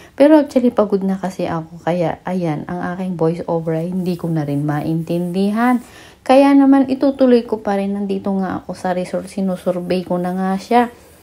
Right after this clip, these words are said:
Tinitignan ko kung ano ang ikinaganda at maganda at ikakaganda pa ng lugar na ito. O, diba? Feeling mo ako ang may-ari. Na-amaze nga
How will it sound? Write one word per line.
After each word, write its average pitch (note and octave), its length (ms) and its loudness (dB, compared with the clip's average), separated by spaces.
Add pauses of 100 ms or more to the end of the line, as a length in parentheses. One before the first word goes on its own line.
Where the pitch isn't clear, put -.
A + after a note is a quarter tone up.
(120)
Tinitignan C#4+ 640 8
ko A3 160 2
kung A3+ 160 0
ano G#3 320 0
ang F#3+ 160 -2
ikinaganda F#3+ 880 -2
at F#3+ 160 -4
maganda F#3 640 -2
at G3 140 -4
ikakaganda A3 680 2
pa G#3 160 -2
ng G#3+ 160 -2
lugar G#3 320 2
na G3+ 160 -2
ito. G3 380 -4 (420)
O, E3+ 140 -4
diba? D#3 340 -6 (320)
Feeling F3+ 320 -2
mo D#3+ 220 -4
ako - 180 -6
ang E3+ 80 -12
may-ari. G3 800 -2 (840)
Na-amaze F4+ 560 4
nga B3+ 160 6